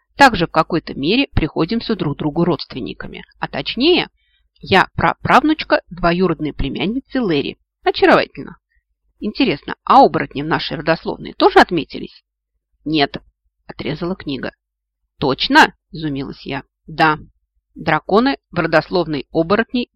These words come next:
потоптались. Лохматые в вашей нет. У меня есть родственники среди оборотней? Да. Близкие? Были точно. Два брата. Опа! У меня прямо холодок по спине пробежал.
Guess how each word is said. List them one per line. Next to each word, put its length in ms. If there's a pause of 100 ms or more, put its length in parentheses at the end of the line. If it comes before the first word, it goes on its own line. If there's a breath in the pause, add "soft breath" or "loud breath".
потоптались. 760 (520)
Лохматые 580
в 80
вашей 400 (260)
нет. 320 (720)
У 60
меня 200
есть 360
родственники 580
среди 280
оборотней? 520 (540)
Да. 400 (840)
Близкие? 680 (460)
Были 320
точно. 480 (120)
Два 260
брата. 440 (680)
Опа! 340 (580)
У 60
меня 240
прямо 320
холодок 440
по 100
спине 320
пробежал. 500